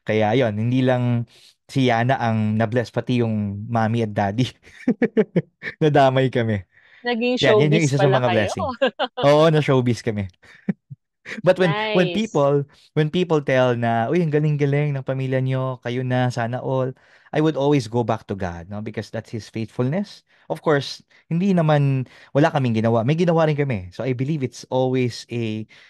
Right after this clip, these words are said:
Speaker 1: um, a great collaboration with the Lord na habang may ginagawa ka, meron ring ginagawa si Lord na behind the scenes.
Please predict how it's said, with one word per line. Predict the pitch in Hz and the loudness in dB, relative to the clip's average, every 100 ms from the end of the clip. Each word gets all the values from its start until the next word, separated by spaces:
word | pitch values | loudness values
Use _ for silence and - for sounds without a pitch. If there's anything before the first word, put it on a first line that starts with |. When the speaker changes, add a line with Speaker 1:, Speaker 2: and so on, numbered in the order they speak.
| - _ | -20 _
Speaker 1:
um, | - 113 107 104 101 101 101 113 110 _ _ _ | -4 -2 0 0 -2 -4 -8 -10 -14 _ _ _
a | 139 | -4
great | 120 151 160 | 0 2 2
collaboration | - 139 127 120 127 123 - | 2 2 2 2 2 2 0
with | 123 117 | -2 0
the | 113 | 0
Lord | 107 107 110 110 | 0 0 -2 -2
na | 107 | -2
habang | 117 113 117 117 | 0 0 0 0
may | 117 | -2
ginagawa | 110 117 110 120 165 170 | 0 0 0 0 -2 0
ka, | 131 139 143 _ _ _ _ _ _ | -2 -2 -8 _ _ _ _ _ _
meron | 127 135 131 | 0 2 2
ring | 127 123 | 2 2
ginagawa | 113 104 107 104 | 2 0 0 -2
si | - | -2
Lord | 101 | -6
na | 98 | -4
behind | 101 101 101 95 | -4 -4 -4 -6
the | 90 | -8
scenes. | - 85 87 - - | -12 -18 -20 -20 -20